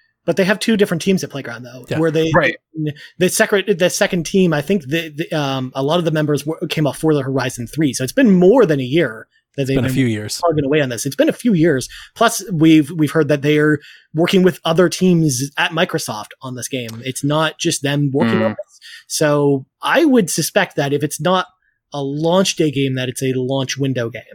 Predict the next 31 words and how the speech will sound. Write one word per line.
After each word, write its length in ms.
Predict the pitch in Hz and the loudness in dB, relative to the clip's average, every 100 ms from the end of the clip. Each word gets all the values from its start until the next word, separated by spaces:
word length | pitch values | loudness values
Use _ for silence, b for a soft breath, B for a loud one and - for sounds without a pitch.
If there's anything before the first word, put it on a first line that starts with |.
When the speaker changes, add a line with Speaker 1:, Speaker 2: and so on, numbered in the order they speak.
| - _ - | -20 _ -4
Speaker 2:
Ooh, 160 | 170 214 | -2 0
Speaker 1:
Even 40 | 175 | 2
Speaker 2:
that's 100 | 180 | 2
Speaker 1:
though 40 | 170 | 2
Speaker 2:
interesting. 280 | 170 170 | 0 2
Speaker 1:
they 60 | 175 | 2
are 100 | 185 | 2
working 240 | 185 - 190 | 0 0 2
a 40 | |
little 180 | 190 180 | 4 2
bit 100 | 170 | 0
out 140 | 156 160 | -2 -2
of 100 | 127 | -2
their 100 | 147 | -4
wheelhouse. 460 | 139 139 123 123 143 | -2 -4 -4 0 2
Speaker 2:
I 120 | 202 | 4
don't 160 | 196 | 2
expect 320 | 143 - 147 147 | -2 -2 -2 -2
it 40 | |
in 40 | 123 | -2
Speaker 1:
Um, 80 | |
Speaker 2:
launch 240 | 135 139 - | -2 -2 -2
window 260 | 127 135 | -2 0
at 60 | 123 | 0
all, 240 | 123 156 | 0 0
but 100 | 147 120 | -2 0
I 60 | |
would 140 | 127 120 | 0 -2
say 160 | 127 | -4
next 400 | 117 123 - - | -2 -2 -4 -10
year. 220 | 107 - | -10 -12